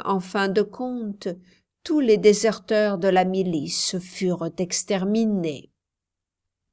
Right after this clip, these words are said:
Cependant, une leçon plus immédiate était imprimée dans l'esprit du peuple par le châtiment infligé à la milice séditieuse du Kansas.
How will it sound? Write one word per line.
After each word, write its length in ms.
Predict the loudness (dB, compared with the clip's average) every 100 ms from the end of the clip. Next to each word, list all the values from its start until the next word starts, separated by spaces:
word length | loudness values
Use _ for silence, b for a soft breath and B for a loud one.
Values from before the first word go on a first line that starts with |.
| _ _ _ _ _ -10
Cependant, 960 | -6 -4 -4 -2 -2 0 -2 -4 -8 _ _ _ _ -4
une 200 | 0 0
leçon 500 | 0 -2 -4 -4 -4
plus 380 | -2 -2 0 -2
immédiate 720 | 0 2 2 2 0 -2 2
était 360 | 4 4 0 -2
imprimée 640 | -4 -4 -2 0 0 0
dans 140 | 0
l'esprit 480 | 2 2 -2 -2 -2
du 140 | -2 -6
peuple 640 | -6 -6 -6 -6 -6 -6 _ b b b -8
par 160 | -4
le 140 | -2 -2
châtiment 800 | -4 -6 -4 -2 2 2 0 0
infligé 880 | 0 -2 -2 0 0 2 2 2 2
à 100 | 2
la 140 | 2
milice 640 | 2 2 2 0 0 -2
séditieuse 1040 | 0 0 0 0 -2 0 0 0 0 -2 -4
du 240 | -4 -6
Kansas. 960 | -4 -4 -4 -6 -6 -8 -8 -6 -6